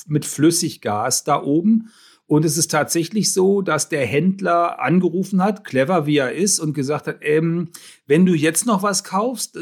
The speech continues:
das könnte doch viel, viel günstiger sein, weil es gibt erstens, ähm, geht's um die Frage der Mehrwertsteuer, aber vor allen Dingen geht's auch um die Frage, es gibt eine C O zwei Steuer, die im nächsten Jahr kommt und die müsste ich ja dann auch bezahlen, wenn ich im nächsten Jahr es ordere.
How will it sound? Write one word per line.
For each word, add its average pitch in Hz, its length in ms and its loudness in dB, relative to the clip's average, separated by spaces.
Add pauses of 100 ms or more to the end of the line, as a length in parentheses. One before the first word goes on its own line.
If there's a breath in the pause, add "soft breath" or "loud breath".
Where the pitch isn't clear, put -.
das - 380 -2 (160)
könnte 185 320 2
doch 156 320 -6
viel, 220 260 2
viel 220 160 2
günstiger 160 520 0
sein, 120 220 -2
weil 120 160 -2
es 127 140 -6
gibt - 220 -12
erstens, 190 540 0
ähm, 175 240 -10
geht's 175 240 -6
um 170 100 -6
die 165 120 -4
Frage 156 580 0 (380 soft breath)
der 120 100 2
Mehrwertsteuer, 190 580 2
aber 151 200 2
vor 139 180 -4
allen 160 160 0
Dingen 170 100 0
geht's 165 140 0
auch 147 100 -4
um 160 80 -2
die 160 80 -4
Frage, 151 220 -2
es - 80 -2
gibt 190 140 -6
eine 151 100 0
C 160 180 0
O 147 60 2
zwei 135 320 -2
Steuer, 180 380 0
die 180 140 -4
im 147 100 0
nächsten 151 400 -2
Jahr 156 200 2
kommt 190 300 2
und 151 120 0
die 139 60 -4
müsste 151 260 -4
ich - 80 -4
ja 147 100 2
dann 151 160 0
auch - 140 -4
bezahlen, 139 440 -2
wenn 135 100 -2
ich 127 120 -10
im 131 80 -2
nächsten 127 340 -2
Jahr 110 180 0
es 110 160 -8
ordere. 101 420 -6